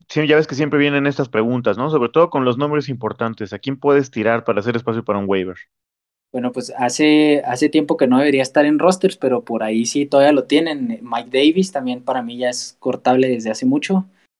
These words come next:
Speaker 2: Este, ¿quién más puede ser cortable desde ya?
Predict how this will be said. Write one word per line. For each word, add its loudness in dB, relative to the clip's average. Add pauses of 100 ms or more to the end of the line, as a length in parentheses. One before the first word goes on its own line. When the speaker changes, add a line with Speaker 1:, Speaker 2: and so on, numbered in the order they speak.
(180)
Speaker 2:
Este, -6 (720)
¿quién 0
más -4 (320)
puede -10
ser -8
cortable -6
desde -6
ya? -10